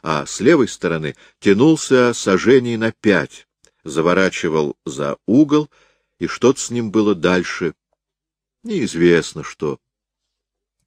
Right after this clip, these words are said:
Карниз напоминал бутафорию кошмаров. Мартын стоял, плотно прижавшись к отвесной скале,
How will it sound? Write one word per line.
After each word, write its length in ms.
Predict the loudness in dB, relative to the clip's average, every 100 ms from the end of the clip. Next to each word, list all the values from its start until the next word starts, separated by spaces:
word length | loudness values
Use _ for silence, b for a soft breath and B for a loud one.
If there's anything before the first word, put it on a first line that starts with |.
| _ _ _ _
Карниз 440 | 0 2 4 4 0
напоминал 640 | -4 -2 0 2 0 -2 b b b b
бутафорию 720 | -4 -2 -2 2 4 4 0
кошмаров. 760 | -4 -8 -6 -6 -6 -10 _ _ _ _ _ _ _ _ -6
Мартын 420 | -4 0 0 0
стоял, 500 | -2 0 2 2 0
плотно 380 | 0 0 0 -6
прижавшись 680 | -4 -2 -2 -2 -6 -10
к 80 | -6
отвесной 500 | -4 0 -2 -2 -10
скале, 500 | -10 -6 -2 2 0